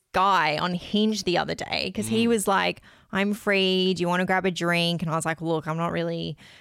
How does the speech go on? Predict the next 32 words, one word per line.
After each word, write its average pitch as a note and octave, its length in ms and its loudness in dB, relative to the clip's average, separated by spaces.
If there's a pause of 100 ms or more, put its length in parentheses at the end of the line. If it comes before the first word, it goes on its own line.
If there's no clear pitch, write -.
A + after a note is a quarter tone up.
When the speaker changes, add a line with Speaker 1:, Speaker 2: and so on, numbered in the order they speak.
(260)
Speaker 1:
you F3 100 0
know, E3+ 80 0
I'm E3+ 240 0
not F3+ 80 0
really F3 240 0
free. D#3+ 540 -4
We're E3 100 -4
in F3 100 -4
the, E3+ 260 -6
we're F3+ 120 0
in F#3+ 100 2
the F#3 80 2
lead E3+ 280 0
up D#3+ 140 -2
to E3 100 -10
Christmas, D3 640 -6
Speaker 2:
Yeah. C#3 80 0 (320)
Speaker 1:
but G3 100 2
I G3 120 2
can G3 200 0
do, F#3 540 2
like, F3 200 0
a F3+ 40 0
half F3 480 0
hour, D#3 580 0 (260)
like, F#3 140 -4
I F#3+ 80 0
can F#3+ 100 0
do F#3 180 2
a F3 40 4
video E3+ 500 -2
call - 560 -4